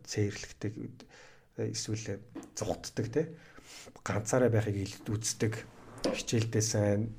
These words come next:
жоохон nerd талтай, тэ. Тийм хүүхэд л байсан юм л да. Тэгэхээр тэр хүн одоо ялангуяа тийм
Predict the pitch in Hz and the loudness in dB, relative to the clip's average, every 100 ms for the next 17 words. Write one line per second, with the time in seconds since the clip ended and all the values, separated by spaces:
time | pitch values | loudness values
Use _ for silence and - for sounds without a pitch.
0 | - - 110 92 101 110 107 - - 110 | -14 -10 -4 0 6 6 6 0 -6 -6
1 | - - - - 135 - 147 120 113 110 | -6 -8 -6 -4 -4 2 4 6 2 -2
2 | 117 107 107 95 95 - 110 - - - | -2 0 0 0 -2 -6 -12 -12 -16 -20
3 | - - 160 151 117 - - - - 185 | -6 6 10 12 10 2 -16 -16 0 2
4 | 185 - 175 135 120 135 117 117 151 151 | 2 2 4 4 4 4 4 8 10 12
5 | 156 147 - 127 107 | 12 10 8 4 2